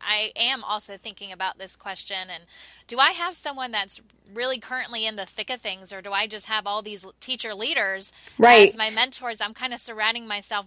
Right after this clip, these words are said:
Speaker 1: by myself, w-, you know, with people
Speaker 2: Yeah.
Speaker 1: like me, and that's, can't be beneficial. <laughs>
Speaker 2: Yeah, yeah. I do have, I mean, and that's the thing is I do have people that I reach out to who are still in the classroom too.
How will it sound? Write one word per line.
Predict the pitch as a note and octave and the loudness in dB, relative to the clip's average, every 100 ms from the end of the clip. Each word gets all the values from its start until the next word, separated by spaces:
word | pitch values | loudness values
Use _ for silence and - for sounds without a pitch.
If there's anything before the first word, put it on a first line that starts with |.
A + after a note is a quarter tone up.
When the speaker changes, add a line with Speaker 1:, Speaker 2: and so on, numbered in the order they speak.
| F3+ | 0
Speaker 1:
by | G#3+ G#3+ | 2 2
myself, | F#3 G3+ - C4 F3 - - | -2 -4 2 4 4 -2 -16
w-, | - | -12
you | A3 | -8
know, | G#3 | -6
with | G#3 - | -8 -10
people | B3+ A#3 G#3+ | -8 2 8
Speaker 2:
Yeah. | A#3+ | 8
Speaker 1:
like | A#3 | 8
me, | B3 C4+ G#3+ | 4 4 2
and | G3+ | 0
that's, | A3+ D4 - - | -2 -2 -10 -14
can't | - G#3+ | -8 -8
be | F#3+ | -8
beneficial. | F3+ F3+ F#3+ A#3+ A#3 A#3+ C4+ C4+ | -10 -10 -4 -2 6 10 12 12
<laughs> | G#3 | 10
Speaker 2:
Yeah, | F3 F3+ G3+ | 6 -2 0
yeah. | A3+ A#3 G#3+ F#3 - | 8 10 12 10 10
I | A#3+ | 8
do | A#3 D#4 G#4+ - | 8 8 8 8
have, | D4+ C4 B3+ A#3 | 8 10 8 4
I | - | 2
mean, | A#3 A3+ | 6 8
and | A3 - | 6 6
that's | B3 B3+ | 4 4
the | - | 0
thing | B3 A3+ | 4 6
is | |
I | G#3 | 6
do | G#3 C4 | 6 4
have | C4+ A3+ - | 6 6 4
people | A#3 A3 | 2 6
that | G3+ F#3 | 8 8
I | |
reach | F3+ G3 G3 | 8 4 8
out | G3+ F#3 | 6 6
to | - G3 | 4 4
who | F#3 - | 4 6
are | F3 F3 | 8 6
still | - G3 | 6 4
in | F3+ | 4
the | F3 | 2
classroom | - E3+ E3+ F3+ E3+ | 4 6 4 0 0
too. | - - F#3+ F3 E3+ | 0 4 6 6 4